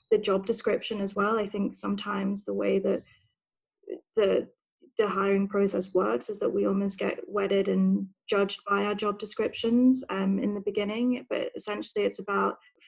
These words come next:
following your own passion and, and not letting, not letting, um,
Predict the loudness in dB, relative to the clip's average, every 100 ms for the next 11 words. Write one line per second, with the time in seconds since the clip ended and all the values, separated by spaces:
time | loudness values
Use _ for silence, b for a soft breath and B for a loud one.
0 | 0 2 4 2 0 0 -4 -2 0 2
1 | 0 -2 -4 -4 -4 -4 -4 0 2 0
2 | -2 -4 -2 0 0 0 2 0 0 -2
3 | -6 _ _ _ _ -4 -2 0 2 2
4 | 0 -2 -2 0 4 4 2